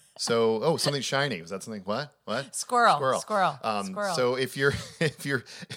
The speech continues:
Speaker 1: you have no attention span, <laughs>
Speaker 2: Like, like
Speaker 1: it's
Speaker 2: me.
Speaker 1: easily digestible. And, and also, too, I
Speaker 2: I know, but I like that because it's not daunting.
Speaker 1: Exactly.
Speaker 2: You know?
Speaker 1: Yeah,
Speaker 2: Like, then you
Speaker 1: it's
Speaker 2: don't
Speaker 1: true.
Speaker 2: feel overwhelmed by
Speaker 1: No.
Speaker 2: this huge book.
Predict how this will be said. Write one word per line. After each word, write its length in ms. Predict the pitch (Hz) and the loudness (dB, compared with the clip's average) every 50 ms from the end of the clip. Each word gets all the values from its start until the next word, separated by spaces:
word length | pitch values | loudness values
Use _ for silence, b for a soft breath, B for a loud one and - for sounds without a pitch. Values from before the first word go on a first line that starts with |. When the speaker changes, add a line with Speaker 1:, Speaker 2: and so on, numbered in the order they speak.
| - - | -10 0
Speaker 1:
you 80 | - 147 | 2 2
have 120 | 139 127 | 2 2
no 140 | 127 127 135 - | 2 2 4 4
attention 580 | 165 156 - - - 139 175 - - - 110 | 4 4 4 2 0 0 0 -2 -4 -4 -2
span, 480 | 90 - - 98 92 85 90 104 117 - - - 123 | -4 -4 -2 -4 -4 -4 -4 -6 -6 -8 -8 -8 -8
<laughs> 160 | 175 - - | -8 -8 -4
Speaker 2:
Like, 320 | 120 - 208 - - - 196 | -2 -2 -2 -4 -6 -6 -4
like 160 | 196 180 - 160 | -4 -4 -4 -2
Speaker 1:
it's 180 | 180 190 180 156 | -2 0 2 4
Speaker 2:
me. 60 | 139 | 4
Speaker 1:
easily 320 | 151 165 123 139 135 135 | 6 6 6 4 4 6
digestible. 720 | 123 120 113 110 107 135 135 131 - 117 98 87 78 B B B B B B B - | 6 6 6 6 6 6 4 4 2 0 -2 -4 -4 B B B B B B B -2
And, 280 | 139 143 147 147 139 - - | 0 2 2 0 -2 -4 -4
and 140 | 151 156 185 | -2 0 2
also, 240 | 214 254 240 - 233 | 2 0 0 -2 -2
too, 300 | - - - 160 147 135 | -2 -2 0 2 2 2
I 160 | 120 131 143 | 2 2 0
Speaker 2:
I 60 | 196 214 | 0 -2
know, 100 | 233 220 | -2 0
but 140 | 214 208 | 0 2
I 140 | 190 208 214 | 2 2 2
like 260 | 226 226 233 247 240 | 0 -2 -4 -4 -6
that 120 | - 247 202 | -8 -12 -12
because 240 | 202 170 185 175 170 | -10 -8 -8 -8 -8
it's 160 | 175 165 - | -10 -12 -12
not 220 | 196 190 170 - | -12 -12 -12 -10
daunting. 580 | - 170 160 170 180 175 - - 135 110 101 - - | -8 -6 -6 -6 -8 -10 -12 -14 -16 -16 -16 -18 -12
Speaker 1:
Exactly. 280 | - - 202 - - 170 | -8 -6 -6 -4 -4 -6
Speaker 2:
You 60 | 165 | -6
know? 320 | 160 156 160 170 180 175 - | -4 -4 -4 -6 -6 -8 -10
Speaker 1:
Yeah, 120 | - 170 170 | -10 -10 -10
Speaker 2:
Like, 120 | 165 - | -10 -8
then 140 | 180 170 170 | -8 -8 -6
you 60 | 175 | -6
Speaker 1:
it's 100 | 170 175 | -6 -6
Speaker 2:
don't 60 | 170 | -8
Speaker 1:
true. 100 | 160 - | -8 -8
Speaker 2:
feel 140 | - 175 156 | -8 -8 -8
overwhelmed 520 | 151 160 156 160 156 156 165 160 156 156 151 | -8 -8 -8 -8 -8 -8 -6 -6 -6 -6 -8
by 100 | 147 139 | -8 -8
Speaker 1:
No. 140 | 98 82 | -6 -8
Speaker 2:
this 140 | 73 - - | -8 -10 -12
huge 280 | - 156 151 143 - - - | -12 -14 -14 -14 -16 -14 -12
book. 200 | 160 143 117 | -10 -10 -10